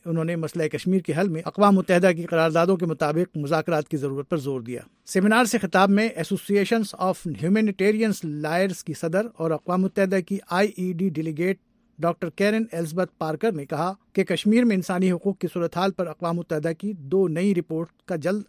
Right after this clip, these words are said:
اجرا متوقع ہے۔ دنیا بھر میں پھیلی ہوئی کشمیری کمیونٹی کو چاہیے کہ وہ اس رپورٹ کے لیے lobbying کرے۔ ڈاکٹر کیرن کا کہنا تھا کہ موجودہ حالات میں کشمیر پر پاکستان کے موقف کے بجائے خود کشمیریوں کی کوششیں زیادہ مؤثر ثابت ہوں گی،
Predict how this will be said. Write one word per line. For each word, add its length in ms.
اجرا 240
متوقع 500
ہے۔ 160
دنیا 360
بھر 120
میں 120
پھیلی 280
ہوئی 120
کشمیری 380
کمیونٹی 360
کو 80
چاہیے 420
کہ 120
وہ 100
اس 180
رپورٹ 300
کے 100
لیے 160
lobbying 320
کرے۔ 200
ڈاکٹر 260
کیرن 320
کا 100
کہنا 260
تھا 140
کہ 140
موجودہ 340
حالات 380
میں 100
کشمیر 400
پر 120
پاکستان 460
کے 140
موقف 520
کے 80
بجائے 360
خود 140
کشمیریوں 580
کی 140
کوششیں 500
زیادہ 280
مؤثر 300
ثابت 360
ہوں 120
گی، 100